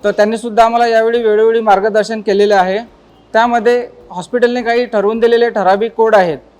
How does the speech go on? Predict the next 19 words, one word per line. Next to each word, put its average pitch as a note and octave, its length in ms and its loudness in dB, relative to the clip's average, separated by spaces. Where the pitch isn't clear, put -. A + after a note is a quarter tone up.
तर G#3+ 40 -2
त्या A3+ 180 0
कोडमध्ये A#3 520 0
मी A#3 140 -6
आपल्याला A3 300 0
एक A#3 140 -6
पिंक A3+ 240 -6
कलर A3+ 300 0
म्हणून A3+ 340 -6
एक G#3 160 -4
कोड A#3 160 -2
सांगणार G#3+ 340 -2
आहे. G3 280 0
आपल्या G#3+ 280 0
हॉस्पिटलमध्ये A#3 760 -2
एखादे A3 520 -2
लहान G3 320 0
मूल A#3+ 260 -6
हरवल्यास G3+ 500 0